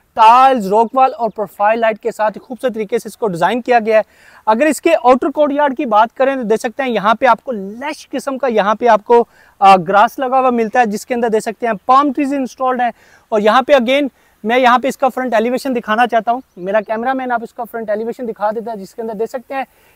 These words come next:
center में ऐसा elevation दिया गया है जिसके अंदर profile light use की गई है। दोनों साइडों पे देखते हैं तो खूबसूरत rock wall और light का combination दिया गया है।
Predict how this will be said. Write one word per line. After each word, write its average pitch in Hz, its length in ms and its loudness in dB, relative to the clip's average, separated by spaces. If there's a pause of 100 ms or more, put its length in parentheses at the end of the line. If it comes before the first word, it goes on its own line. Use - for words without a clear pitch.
(120)
center 262 400 -2
में 294 120 0
ऐसा 233 440 -2
elevation 277 380 -4
दिया 240 180 -4
गया 240 100 -4
है 254 60 -2
जिसके 240 260 -8
अंदर 233 160 -4
profile 208 400 0
light 208 240 2
use 247 200 -4
की 247 120 -6
गई 226 180 -4
है। 214 140 0 (340)
दोनों 233 260 0
साइडों 262 240 2
पे 247 140 0
देखते 226 280 -2
हैं 247 120 -4
तो 240 160 -2
खूबसूरत 302 560 -4
rock 208 280 2
wall 254 200 4
और 220 140 -4
light 208 240 4
का 262 120 -4
combination 226 560 -8
दिया 220 260 0
गया 202 180 -4
है। 190 80 -6